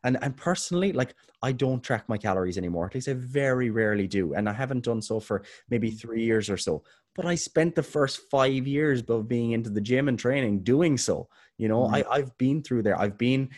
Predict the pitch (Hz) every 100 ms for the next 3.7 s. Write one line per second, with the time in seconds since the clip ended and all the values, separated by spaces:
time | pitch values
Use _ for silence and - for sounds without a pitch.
0 | - - 104 123 123 127 123 110 90 85
1 | 90 87 107 110 - 123 113 - 85 85
2 | - 110 104 117 127 117 101 104 113 -
3 | 170 117 101 98 120 107